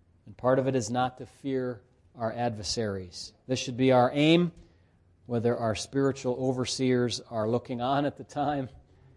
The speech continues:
or not, because God is always watching. <clears throat> Let us pray. Heavenly Father, we want to thank you for the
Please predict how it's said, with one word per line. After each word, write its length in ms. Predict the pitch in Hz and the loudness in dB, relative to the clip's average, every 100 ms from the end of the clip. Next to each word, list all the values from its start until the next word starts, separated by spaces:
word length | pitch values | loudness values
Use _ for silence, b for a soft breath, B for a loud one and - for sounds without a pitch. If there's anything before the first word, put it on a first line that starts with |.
| b b _ | b b _
or 120 | 127 | -4
not, 300 | 117 123 120 | 4 4 4
because 300 | 120 117 127 | 2 -2 -4
God 320 | 113 127 127 123 | -2 0 0 0
is 100 | 117 | -2
always 640 | 117 113 110 104 - - - | -2 -2 -4 -8 -12 -14 -8
watching. 480 | 110 95 - 95 90 - | -6 -6 -10 -16 -20 -18
<clears throat> 140 | - | -4
Let 1080 | 165 113 98 - - - - _ _ - 120 | -2 -2 -6 -12 -16 -20 -20 _ _ -18 -16
us 160 | 107 - | -14 -14
pray. 340 | - 98 95 _ _ _ _ _ _ _ _ _ b b b b b b b _ | -10 -10 -10 _ _ _ _ _ _ _ _ _ b b b b b b b _
Heavenly 240 | 131 120 110 | -6 -4 -4
Father, 420 | - 123 123 123 | 2 4 6 4
we 120 | 117 | 0
want 180 | 113 110 | -2 -4
to 20 | |
thank 340 | - 131 127 117 | -4 -4 -4 -6
you 120 | 107 | -8
for 300 | - 117 110 | -6 -4 -4
the 280 | 107 104 | -4 -6